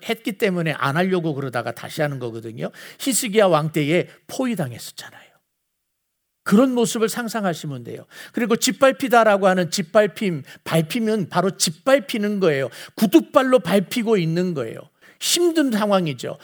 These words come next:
어려운 상황이죠. 혼란은 뭐예요? 무질서한 거예요. 아예 질서가 없는 거예요. 그냥 여기서 떠들고 저기서 떠드는 그러는 소란함이 아니에요.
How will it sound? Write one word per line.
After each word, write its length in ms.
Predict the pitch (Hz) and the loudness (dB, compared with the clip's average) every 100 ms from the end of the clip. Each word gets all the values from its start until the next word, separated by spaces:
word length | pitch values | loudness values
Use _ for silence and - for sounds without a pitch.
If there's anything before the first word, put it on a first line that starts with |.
| - | 2
어려운 420 | 226 214 277 240 | 6 8 6 4
상황이죠. 640 | 202 185 156 131 117 - - - - | 0 0 0 -2 -6 -12 -14 -16 -2
혼란은 480 | 294 285 277 254 254 | 2 6 6 4 2
뭐예요? 400 | 175 165 156 165 - - | 4 4 6 4 0 2
무질서한 840 | 180 202 294 262 - 220 170 135 | 4 8 8 6 6 4 4 -2
거예요. 240 | 113 101 101 - - | -10 -14 -18 -20 -4
아예 260 | - 208 254 | 2 6 6
질서가 580 | 254 262 269 - 240 226 | 4 2 2 4 6 6
없는 240 | 190 180 | 4 2
거예요. 220 | 156 131 - - | 0 -2 -4 -4
그냥 280 | - 254 233 | 4 4 6
여기서 340 | 196 220 247 | 6 6 4
떠들고 460 | 226 233 214 226 208 | 4 4 2 2 2
저기서 420 | 180 190 208 220 | 2 0 2 2
떠드는 360 | 220 202 208 202 | 2 2 2 0
그러는 360 | 190 196 196 | 0 2 2
소란함이 560 | 190 214 202 190 165 175 | 0 0 0 2 0 0
아니에요. 440 | 131 135 135 110 | -2 -4 -6 -8